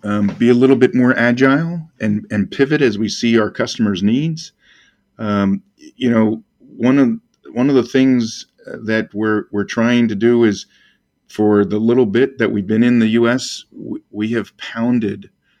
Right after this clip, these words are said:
on the fact that we are America's best value. And we've been trying to now show what the Kia brand stands for in addition to value.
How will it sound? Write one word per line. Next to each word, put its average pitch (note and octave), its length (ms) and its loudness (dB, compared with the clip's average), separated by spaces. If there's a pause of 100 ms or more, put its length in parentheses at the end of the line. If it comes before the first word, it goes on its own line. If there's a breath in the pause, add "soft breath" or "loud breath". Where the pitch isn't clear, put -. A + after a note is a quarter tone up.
(300)
on G2 420 -2 (220)
the F#2+ 380 -4
fact G2+ 420 -6
that G#2 160 -6
we G2+ 140 -2
are F#2+ 80 -2
America's G2 560 -4
best G2+ 280 -10
value. G#2+ 480 -4 (880 soft breath)
And F#2+ 520 -2 (100)
we've G2 320 -2
been G2 140 -2
trying G#2+ 500 -4
to G2 500 -4
now G#2 320 -4
show G#2 680 -4 (260)
what G#2 220 -6
the - 80 -10
Kia A2 300 -2
brand G2+ 420 -4
stands G2+ 340 -6
for G#2 320 -4 (280)
in - 160 -2
addition G#2+ 640 -4
to F#2 200 -8
value. E2 440 -14